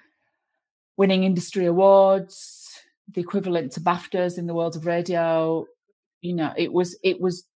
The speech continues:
it was incredible. And I worked really hard, but internally I was, I was a mess. And a couple of failed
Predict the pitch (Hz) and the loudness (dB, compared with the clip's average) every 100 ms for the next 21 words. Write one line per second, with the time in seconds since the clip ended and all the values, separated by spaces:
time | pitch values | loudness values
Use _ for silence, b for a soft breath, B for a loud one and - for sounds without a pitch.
0 | - 190 185 180 175 - 170 165 131 127 | -6 -2 0 0 -2 -2 -4 -4 -6 -8
1 | - 180 208 214 196 196 180 175 226 214 | -2 4 8 8 6 0 0 -2 0 0
2 | 143 131 - _ _ _ _ _ _ _ | -2 -6 -14 _ _ _ _ _ _ _
3 | 196 170 - - _ _ - 165 170 - | 6 6 4 -6 _ _ -6 -4 -4 -2
4 | 214 220 208 180 156 143 - 160 156 156 | 2 4 4 0 -2 -2 -4 -4 -2 -2
5 | 143 - - 165 160 156 151 143 139 - | -4 -12 -6 -2 0 0 0 -2 -4 -12
6 | - - - _ _ _ _ - 151 147 | -16 -18 -20 _ _ _ _ -4 -2 -2
7 | - 160 143 170 147 131 | -6 -6 -2 2 2 0